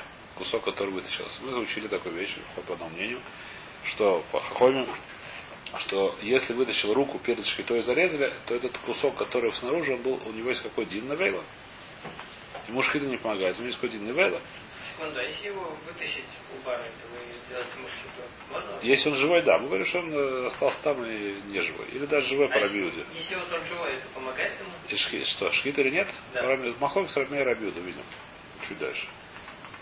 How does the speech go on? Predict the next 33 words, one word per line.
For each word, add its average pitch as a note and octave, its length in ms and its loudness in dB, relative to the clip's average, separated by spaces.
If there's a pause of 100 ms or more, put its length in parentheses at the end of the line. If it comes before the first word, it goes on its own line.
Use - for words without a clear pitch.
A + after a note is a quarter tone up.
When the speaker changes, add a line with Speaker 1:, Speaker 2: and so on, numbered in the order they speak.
(140)
Speaker 1:
А G2 60 -8
нужно A2+ 220 0
Speaker 2:
То - 40 0
есть D#3 160 4
Speaker 1:
быть F3+ 100 4
Speaker 2:
вот - 60 4
он - 100 2
Speaker 1:
дальше. G3+ 160 2
Speaker 2:
вытащил F3+ 280 0
руку, - 260 -6
я C#3 120 -2
его D#3 120 -2
хочу - 240 -6 (120)
съесть. B2 280 -8 (360)
С - 40 -10
рукой B2 320 -6
вместе - 480 -12
с - 60 -14
этой. - 720 -8
Speaker 1:
По A#2 80 8
Раби C#3+ 200 12
Speaker 2:
Шхита. A#2+ 160 4
Speaker 1:
Мейру, F#2+ 560 6
по G#2+ 120 6
Раби B2 200 4
Мейру, G2 320 2
нужно G#2 320 -2
делать, G#2+ 300 0
еще - 200 2
раз, D#2+ 180 0
у - 20 -8
нас - 220 -4
махлокис, B2 480 0